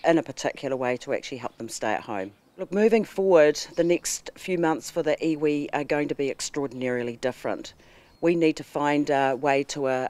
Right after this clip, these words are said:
adjust and adapt to the new normal. We need to check out what's happening in the economy. Uh, we know that, uh, jobs and employment, uh, health and well-being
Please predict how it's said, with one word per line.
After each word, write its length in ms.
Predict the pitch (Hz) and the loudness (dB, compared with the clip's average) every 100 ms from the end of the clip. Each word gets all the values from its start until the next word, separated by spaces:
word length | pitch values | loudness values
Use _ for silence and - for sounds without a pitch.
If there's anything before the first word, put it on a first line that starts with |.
| - | -6
adjust 600 | 139 - 160 196 - - | -6 0 0 0 -8 -6
and 140 | 147 | -4
adapt 380 | 135 - 156 - | -2 2 2 0
to 100 | 156 | -6
the 120 | 143 | -4
new 220 | 139 139 143 | -2 0 2
normal. 500 | 143 156 185 254 294 _ - - - - | 2 2 2 0 0 _ -20 -20 -12 -2
We 120 | 165 | 2
need 220 | 160 156 | 2 2
to 80 | - | -2
check 320 | - 196 175 | -2 0 0
out 160 | 160 131 | 0 0
what's 220 | 143 - | -2 -2
happening 340 | 160 151 151 | -4 -2 -2
in 100 | 143 | -2
the 100 | 139 | -4
economy. 840 | 135 - 160 165 165 170 170 180 - | -6 -4 2 4 6 6 4 0 -6
Uh, 240 | 160 151 151 | -6 -4 -2
we 140 | 151 | 0
know 340 | 151 151 156 156 | 0 2 2 2
that, 340 | 147 139 - - | 2 0 -2 -6
uh, 160 | 147 131 | -4 -4
jobs 440 | - 151 151 147 - | -2 0 2 0 -4
and 120 | 143 | -4
employment, 880 | 131 - - 160 156 156 156 - - - - - - | -6 -10 0 2 4 2 0 -6 -14 -16 -20 -10 -2
uh, 140 | 143 | -2
health 400 | 135 - 170 160 | -2 2 2 2
and 140 | 151 147 | -2 0
well-being 680 | 143 143 151 147 147 143 | 2 2 2 4 4 0